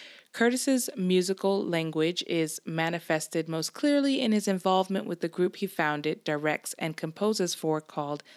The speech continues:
Salos. They are an elec-, eclectic mixture of vocals, chamber ensemble, rock folk band, and electronics. Curtis writes music that teaches biblical theology,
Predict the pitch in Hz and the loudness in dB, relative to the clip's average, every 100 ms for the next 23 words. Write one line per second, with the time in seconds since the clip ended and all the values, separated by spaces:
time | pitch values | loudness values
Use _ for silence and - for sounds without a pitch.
0 | _ - - 165 151 139 - - - - | _ -2 2 2 2 -2 -8 -10 -14 -20
1 | - _ 180 180 175 165 160 151 170 - | -20 _ 2 4 4 2 0 0 -2 -4
2 | _ - 170 - 277 - 190 - 170 160 | _ -8 -6 0 -2 0 -4 -4 -8 -4
3 | - 165 - 151 165 185 190 214 214 - | -2 -2 -2 -4 0 0 2 0 0 -4
4 | - - 208 214 208 180 - 180 170 170 | -4 0 0 0 0 -2 0 0 2 0
5 | 165 160 180 196 - 185 175 - 160 156 | 0 2 0 0 -2 0 0 0 -4 -2
6 | 156 165 160 151 - 147 147 - 160 147 | -4 -6 -6 -6 -6 -8 -6 -2 -2 -2
7 | - - - - - - - - 247 269 | -10 -16 -18 -20 -20 -20 -8 2 4 4
8 | - 202 190 - 185 185 202 196 165 - | 2 0 0 -2 0 0 0 -2 -4 -6
9 | - 190 175 165 - 175 202 - 226 233 | -6 -2 -2 0 0 0 0 -2 0 2
10 | 175 160 156 160 170 | 2 2 0 -2 -4